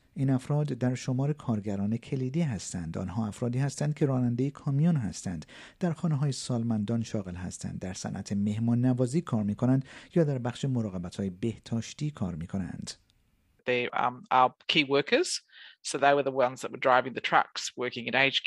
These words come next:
Speaker 2: care, working in hospitality, working in health-, the healthcare sector. So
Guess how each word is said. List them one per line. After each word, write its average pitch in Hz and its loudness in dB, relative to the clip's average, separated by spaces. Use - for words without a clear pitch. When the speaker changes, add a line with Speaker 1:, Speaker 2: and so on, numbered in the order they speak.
Speaker 2:
care, 127 4
working 127 -4
in 127 -8
hospitality, 135 4
working 127 -8
in 123 -10
health-, 147 0
the 139 2
healthcare 135 2
sector. 131 0
So 165 6